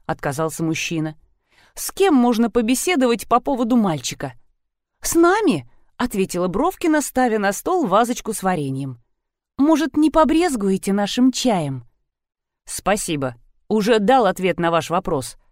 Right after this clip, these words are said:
И в компании говорить о тайнах души пациента не следует. Общаюсь только с самым близким родственником".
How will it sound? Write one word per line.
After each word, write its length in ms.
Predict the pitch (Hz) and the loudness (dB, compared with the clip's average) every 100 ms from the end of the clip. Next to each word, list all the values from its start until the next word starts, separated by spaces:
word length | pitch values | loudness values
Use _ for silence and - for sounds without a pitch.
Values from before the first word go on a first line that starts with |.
| _ _ _ _ _ | _ _ _ _ _
И 380 | 190 208 208 208 | -2 0 0 -2
в 120 | 196 | -2
компании 680 | - 185 170 208 240 226 202 | 0 0 2 2 4 2 0
говорить 520 | 175 180 165 196 214 | 0 0 0 0 -2
о 80 | 175 | -6
тайнах 420 | - 185 220 170 | -2 -2 0 -2
души 280 | 156 - - | -4 -4 -4
пациента 640 | - - 143 165 208 247 - _ _ _ _ _ _ - | -6 -6 -4 -2 0 -2 -4 _ _ _ _ _ _ -6
не 180 | 151 | -4
следует. 600 | 139 120 147 202 160 - _ _ _ _ _ _ _ _ | -4 -4 -2 0 -2 -6 _ _ _ _ _ _ _ _
Общаюсь 560 | 139 151 - 269 311 - | -6 -2 0 0 0 0
только 380 | 233 247 247 | 0 2 0
с 60 | 226 | -2
самым 580 | - 202 220 262 277 190 | -2 2 4 4 4 2
близким 460 | 170 202 - 226 | 0 -2 -2 -2
родственником". 720 | 170 165 - 165 160 156 156 | 0 -2 -4 -4 -4 -2 -4